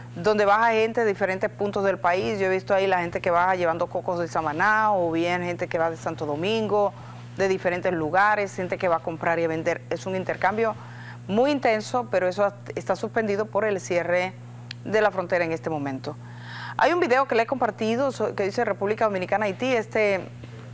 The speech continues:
eh, República Dominicana y Haití. Este video básicamente recoge una,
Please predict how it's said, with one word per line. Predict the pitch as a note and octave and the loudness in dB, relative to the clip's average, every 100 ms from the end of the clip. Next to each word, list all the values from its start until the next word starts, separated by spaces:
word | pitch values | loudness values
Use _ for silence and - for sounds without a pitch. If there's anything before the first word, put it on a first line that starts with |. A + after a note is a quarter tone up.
| - - - - - | -16 -16 -16 -10 -2
eh, | G3 F#3 F3 - - | 0 2 0 -2 -2
República | G3 F#3+ G#3+ A3+ | -2 0 0 2
Dominicana | G3+ F#3+ G#3 A3 | 2 2 2 2
y | A3 | 0
Haití. | A3 G3+ F#3+ F#3 - | 0 0 -2 0 -2
Este | F#3+ B3+ | -2 0
video | B3 A#3 G#3+ G#3 | 0 2 2 0
básicamente | G3+ F#3+ A3 A3 G#3 G#3 | 0 -4 -2 -2 0 0
recoge | G3+ - F#3 F#3 - - - - - | -2 0 0 0 -2 -16 -14 -12 -2
una, | A3+ C#4+ E4 D#4+ C#4+ B3+ | 2 4 4 4 4 2